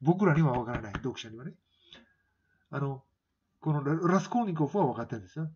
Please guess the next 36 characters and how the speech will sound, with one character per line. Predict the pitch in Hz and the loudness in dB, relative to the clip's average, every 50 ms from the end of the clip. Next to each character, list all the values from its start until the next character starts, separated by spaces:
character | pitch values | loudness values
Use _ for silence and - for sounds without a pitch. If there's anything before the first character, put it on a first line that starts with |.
| _ _ _ _ | _ _ _ _
そ | _ - - 127 | _ -10 -8 -6
こ | - 131 123 | -4 -4 -4
に。 | 120 123 139 - - _ _ 233 214 - _ _ | -4 -6 -10 -12 -16 _ _ -20 -20 -20 _ _
な | - 127 151 190 | -2 0 0 2
ん | 208 | 2
で | 202 | 2
僕 | 180 123 127 117 135 | 0 0 -2 -2 -2
は | 139 127 | -2 -2
今、 | 131 127 123 123 117 120 - - - - _ | -4 -4 -6 -8 -10 -10 -14 -18 -20 -10 _
今 | 160 143 143 | -4 -2 -2
か | 131 113 120 | -2 -2 -6
ら | 110 | -8
そ | - - 123 | -8 -10 -10
こ | - - 131 | -8 -6 -6
へ | 123 131 | -4 -4
行 | - 131 139 | -2 -2 -4
こ | - | -4
う | 135 | -6
と | 117 | -10
し | - - | -12 -14
て | 131 | -14
る | 120 | -12
ん | 117 | -12
だ | 113 | -12
ろ | 110 110 | -14 -14
う | 113 | -16
な。 | 120 - - - - - - - | -18 -18 -20 -20 -20 -20 -20 -20
そ | - - 135 | -14 -10 -6
の | 131 135 131 127 | -6 -4 -4 -2
あ | 131 | -2
の | 139 139 | -2 0
例 | 123 139 143 139 | 2 2 2 2
の | 127 131 | 0 -2
場 | 120 127 - | -4 -6 -6
所 | - 139 131 | -6 -6 -6
に。 | 120 113 101 | -6 -10 -14